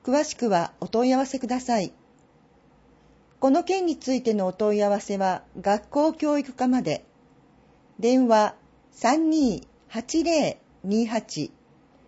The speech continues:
ファックス、三四四三七九。ホームページのキューアールコードが掲載されています。里親月間。十月は里親月間です。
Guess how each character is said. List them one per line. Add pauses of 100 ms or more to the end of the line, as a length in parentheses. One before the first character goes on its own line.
(300)
フ
ァ
ッ
ク
ス、 (400)
三
四 (220)
四
三 (200)
七
九。 (960)
ホ
ー
ム
ペ
ー
ジ
の
キ
ュ
ー
ア
ー
ル
コ
ー
ド
が
掲
載
さ
れ
て
い
ま
す。 (1800)
里
親
月 (140)
間。 (1300)
十
月
は
里
親
月
間
で
す。